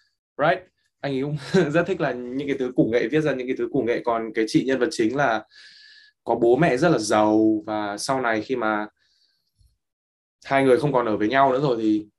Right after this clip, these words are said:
chị ý cũng có một gia đình êm ấm, có một, ờ, partner, có một người chồng là một nhà giải phẫu đại tài, và cũng như là chị ý cũng là nhà buôn bán tranh nổi tiếng luôn, rất là giàu.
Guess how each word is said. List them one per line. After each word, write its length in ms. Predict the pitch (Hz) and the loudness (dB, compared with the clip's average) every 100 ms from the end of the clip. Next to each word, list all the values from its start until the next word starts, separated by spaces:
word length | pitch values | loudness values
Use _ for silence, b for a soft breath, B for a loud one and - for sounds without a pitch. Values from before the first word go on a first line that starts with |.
| _ _ _ _ _ _ - - | _ _ _ _ _ _ -20 -14
chị 120 | 160 | -8
ý 140 | - 131 | -4 -2
cũng 120 | 156 | -2
có 80 | 135 | -2
một 140 | 131 151 | 0 0
gia 140 | 135 | 0
đình 140 | 120 | -2
êm 180 | 120 131 | -2 -4
ấm, 420 | 131 120 127 165 160 | -2 -4 -2 -2 -2
có 100 | 127 | -4
một, 220 | 147 127 | -2 -2
ờ, 400 | 113 110 107 110 _ _ _ _ _ _ _ _ _ _ _ _ _ _ _ _ _ 127 - _ - | -2 -4 -8 -12 _ _ _ _ _ _ _ _ _ _ _ _ _ _ _ _ _ -20 -20 _ 2
partner, 300 | 170 165 123 120 | 4 6 6 6
có 100 | 117 | 4
một 240 | 123 147 - | 2 2 0
người 180 | 120 110 | -4 -2
chồng 260 | 123 117 | -2 -2
là 280 | 113 110 110 | -2 -2 -2
một 240 | 110 113 110 | -2 -4 -4
nhà 500 | 110 107 104 104 104 | -6 -2 -2 -4 -4
giải 220 | 104 95 - | -4 -4 -2
phẫu 180 | 123 156 | 2 4
đại 180 | 135 110 | 2 0
tài, 480 | 110 107 104 104 104 _ _ - _ | 2 2 2 0 -6 _ _ -20 _
và 480 | 113 107 107 104 104 104 | -10 -8 -6 -8 -10 -6
cũng 180 | 135 | -2
như 120 | 147 139 | 2 4
là 320 | 117 107 104 | 4 4 0
chị 180 | - 113 | -4 -6
ý 100 | 120 | -4
cũng 200 | 156 156 | 0 2
là 100 | 143 | 2
nhà 180 | 120 113 | 2 2
buôn 180 | 131 | 2
bán 160 | 120 110 | 2 0
tranh 240 | 147 143 | 0 -2
nổi 140 | 135 104 | 0 -2
tiếng 160 | 117 113 | 0 0
luôn, 280 | 143 143 - _ | 2 0 -2 _
rất 160 | 127 | -8
là 80 | 143 | -6
giàu. 400 | 110 107 104 98 | -4 -2 -4 -6